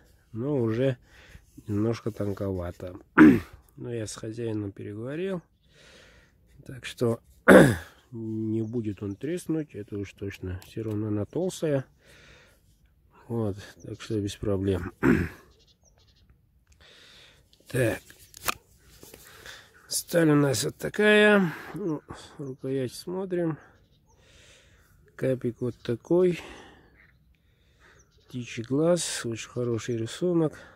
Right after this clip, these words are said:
Но до первого добычи, для первого крови, как говорится,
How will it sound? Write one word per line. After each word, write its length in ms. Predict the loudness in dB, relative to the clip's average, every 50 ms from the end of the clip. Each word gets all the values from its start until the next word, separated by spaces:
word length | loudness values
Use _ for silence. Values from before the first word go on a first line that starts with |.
| -20 _ _ _ _ _ _ _ -20 -20 -20 -20 -20 -20 _ _
Но 240 | -6 -4 -2 -2 -2
до 160 | 0 0 0
первого 420 | 0 2 2 4 4 4 4 4 4
добычи, 800 | 2 2 2 2 2 0 0 2 4 4 6 6 4 2 0 -2
для 160 | -4 -6 -4
первого 720 | -2 0 0 0 2 2 2 2 2 2 2 0 -2 -4 -8 -14 -16 -16 -18 -20 -20 _ _ _
крови, 640 | -2 2 8 10 12 12 12 10 8 6 2 0 -2 -8 _ _
как 160 | -12 -12 -10 -10
говорится, 600 | -8 -8 -6 -6 -6 -8 -8 -10 -10 -12 -12